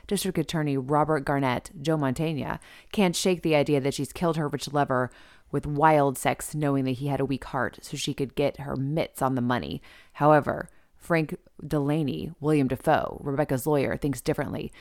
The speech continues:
suspecting instead the millionaire's private secretary, Joanne Ba-, Braslow, Ann Archer,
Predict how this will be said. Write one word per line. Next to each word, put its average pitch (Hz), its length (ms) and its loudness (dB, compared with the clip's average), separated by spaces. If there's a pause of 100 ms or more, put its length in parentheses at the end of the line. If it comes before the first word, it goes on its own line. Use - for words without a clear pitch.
(160)
suspecting 156 500 -2
instead 143 240 0
the 147 80 2
millionaire's 151 500 2
private 151 300 -2
secretary, 139 640 -4 (240)
Joanne 147 440 4
Ba-, 143 260 -2
Braslow, 131 600 0 (320)
Ann 151 220 0
Archer, - 480 -2